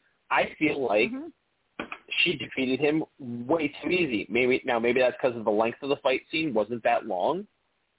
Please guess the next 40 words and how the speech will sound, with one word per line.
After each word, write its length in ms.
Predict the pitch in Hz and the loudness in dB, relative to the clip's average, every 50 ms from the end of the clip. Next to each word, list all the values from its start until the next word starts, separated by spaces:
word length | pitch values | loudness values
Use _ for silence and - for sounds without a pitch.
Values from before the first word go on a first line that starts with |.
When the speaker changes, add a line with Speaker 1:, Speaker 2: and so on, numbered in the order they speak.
| _ _ _ _ _ _ _ _ _ - | _ _ _ _ _ _ _ _ _ 0
Speaker 1:
I 60 | 160 | 2
mean, 120 | 175 185 | 2 4
I, 80 | 180 175 | 2 2
don't 140 | 156 185 190 | 2 2 2
get 80 | 180 170 | 2 2
me 60 | 160 | 2
wrong. 180 | 147 120 95 85 - | 2 2 0 0 0
It 60 | 165 | 0
was 140 | 185 185 151 | 0 0 0
longer 280 | 156 160 175 190 202 208 | 2 0 2 2 2 2
than 280 | 180 180 170 156 139 - - _ - | 2 0 0 -2 -4 -6 -10 _ -2
some 200 | 151 147 147 143 - | -2 0 0 -2 -2
fight 220 | - 156 147 143 - _ | 0 0 0 -2 -6 _
scenes, 280 | 165 151 151 151 151 139 - - | -6 -4 -4 -4 -6 -8 -2 -2
but 120 | 120 - | -2 0
n-, 120 | 127 127 123 - | 0 -2 -2 0
I 100 | 123 127 | 2 2
don't 180 | 127 127 123 - | 2 2 0 0
feel 140 | - 127 120 | 2 2 2
it 40 | - | 2
was 100 | - 110 | 2 2
long 240 | 127 131 127 123 120 | 2 2 2 4 4
enough 240 | 113 110 110 113 - - | 4 4 2 2 0 -2
considering 680 | - - 113 - - - 139 131 120 131 127 123 123 123 - _ _ _ _ _ _ | -4 -6 -6 -6 -6 -4 -2 -2 0 0 0 0 -2 -4 -8 _ _ _ _ _ _
the 100 | - 156 - - - - - | -4 -4 -4 -8 -8 -4 0
powers 420 | 160 170 170 165 160 139 123 113 117 | 0 2 4 4 4 4 2 2 0
that 120 | 120 - | -4 -4
these 160 | - 117 113 - | -4 -4 -4 -4
two 120 | - 123 107 | -4 -4 0
have. 280 | 117 110 98 95 104 - | 2 4 4 4 2 0
And 100 | - 127 | 0 0
that's 140 | 139 143 139 - | 0 0 0 0
the 80 | 143 | 2
other 100 | 143 143 | 2 2
thing. 160 | 135 131 104 - | 2 0 -2 0
I 120 | - 117 123 - | 0 -2 0 0
feel 120 | 175 180 | 0 -2
Gaia 540 | 151 110 98 123 104 104 110 127 151 185 196 190 _ _ _ _ _ _ _ _ _ _ _ _ - | -2 0 0 0 2 4 2 2 2 0 -2 -4 _ _ _ _ _ _ _ _ _ _ _ _ -6
is, 240 | - 190 196 180 - - 175 170 160 139 - | -2 0 0 0 -2 -2 0 0 0 0 0
this, 120 | 233 240 | -2 -4